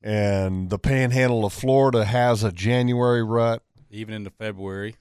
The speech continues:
Speaker 1: It's
Speaker 2: Yeah.
Speaker 1: cr-,
Speaker 2: Yeah.
Speaker 1: is that, isn't that crazy?
Speaker 2: It is crazy. Yeah.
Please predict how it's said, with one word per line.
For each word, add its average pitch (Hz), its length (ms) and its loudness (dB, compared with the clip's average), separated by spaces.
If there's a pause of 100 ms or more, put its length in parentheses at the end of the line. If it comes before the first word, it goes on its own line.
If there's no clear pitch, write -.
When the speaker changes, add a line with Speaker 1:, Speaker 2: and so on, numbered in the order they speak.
Speaker 1:
It's 127 200 -8
Speaker 2:
Yeah. 98 40 -10
Speaker 1:
cr-, 156 180 -8
Speaker 2:
Yeah. 160 200 -8
Speaker 1:
is 139 180 0
that, 208 220 0
isn't 180 180 0
that 220 160 0
crazy? 107 540 -4 (100)
Speaker 2:
It 95 100 -14
is 104 200 -6
crazy. 85 460 -14 (280)
Yeah. 92 240 -14